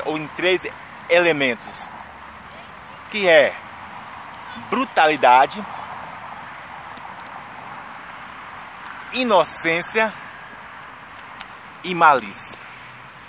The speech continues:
Você que está me ouvindo, então preste atenção nisso.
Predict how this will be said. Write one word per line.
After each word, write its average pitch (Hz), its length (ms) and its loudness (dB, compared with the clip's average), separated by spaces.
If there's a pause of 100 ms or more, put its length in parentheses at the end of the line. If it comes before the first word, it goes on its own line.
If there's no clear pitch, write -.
(1200)
Você 127 340 -2
que - 60 -14
está 135 240 4
me 135 80 -4
ouvindo, 123 480 -6 (300)
então 123 200 2 (140)
preste 160 360 6
atenção 151 380 -2
nisso. 107 320 -8